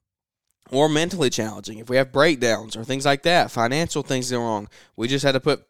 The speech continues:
four thousand dollars of brakes on our Isuzu. Like, we talked about that on a previous episode. When those things happen, you always have to remember your, and, and remind yourself, what is your why? Why do you do this at the end of the day? And so that's something that, uh, I think has helped me a lot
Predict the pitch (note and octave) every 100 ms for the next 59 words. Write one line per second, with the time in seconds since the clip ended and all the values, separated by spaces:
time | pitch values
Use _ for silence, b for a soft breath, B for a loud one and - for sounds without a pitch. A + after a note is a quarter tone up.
0 | - D#3 C#3+ - C#3 C#3+ D#3+ D#3 D3 D3
1 | C#3 B2 C3+ D#3 C#3+ C3 B2 A#2 _ B2
2 | C3+ D3+ D#3+ C3 F#2+ G2 A2 G#2+ A#2+ C#3+
3 | C#3 C3 C#3 D#3 D3+ B2+ C3+ A#2+ A2+ A2
4 | G#2 - G#2 G2 b b b b - B2+
5 | B2 D3 F3 F3+ D#3+ D3+ E3+ A#3+ B2 A2
6 | - - _ - C3 C#3+ B2 C3 E3 E3+
7 | D#3 D#3 C#3+ D#3+ C#3 A#2 - G#2 B2 A#2
8 | E2 A#2 A#2+ A#2 D3 C#3+ - A2 A2 -
9 | _ _ _ A2+ A2 G#2+ B2+ C#3 F3+ D3+
10 | - _ _ A2+ A2+ A2+ A#2+ D3 D#3 B2
11 | A#2 A2 A2+ G#2+ A2 A#2 A#2 E2 _ A2+
12 | A2 - A2+ C3+ - C#3+ C3+ B2+ A#2 G#2+
13 | - b b b A2 A2+ B2 D#3 D#3+ C3
14 | D#3+ D#3+ D3+ D3+ C#3+ A#2+ A#2 C3+ -